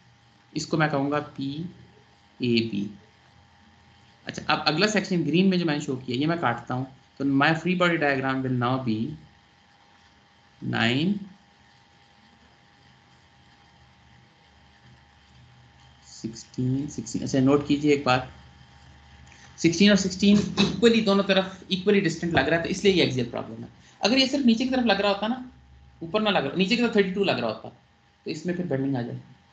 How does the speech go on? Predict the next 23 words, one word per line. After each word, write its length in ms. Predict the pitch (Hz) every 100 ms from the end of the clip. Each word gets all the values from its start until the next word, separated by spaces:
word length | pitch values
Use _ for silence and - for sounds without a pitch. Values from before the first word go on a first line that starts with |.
| _ _ _ -
इसका 260 | 190 -
centroid 600 | 240 214 196 185 214 262
हमेशा, 440 | 233 202 208 - 226 226 226 -
इसका 160 | 185 214
जो, 120 | 196 - - - -
इसका 200 | - 190
जो 120 | 190 135
resultant 640 | 135 135 170 180 233 220
है, 100 | 220
it 140 | 202 220
must 200 | 220 -
pass 180 | 185 185
through 120 | 196 196
the 60 |
centroid 480 | 180 170 180 190 196 -
so 100 | 185
that 240 | 180 185 175
there 200 | 170 170
is 120 | 165 170
no 80 | 185 196 165
bending, 340 | 139 135 127 127 139
याद 160 | 135 135
कीजिएगा। 320 | 123 131